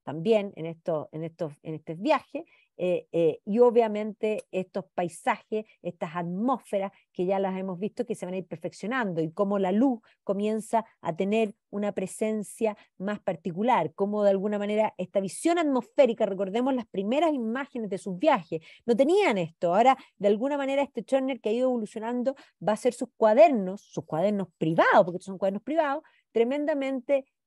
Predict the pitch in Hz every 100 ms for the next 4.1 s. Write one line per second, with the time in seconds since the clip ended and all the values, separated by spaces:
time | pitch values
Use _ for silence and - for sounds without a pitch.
0 | _ - 190 - 226 202 196 165 - 143
1 | 127 123 139 131 - 196 226 269 - _
2 | 175 170 180 208 214 202 214 202 180 175
3 | 196 226 220 - 180 180 220 214 - 214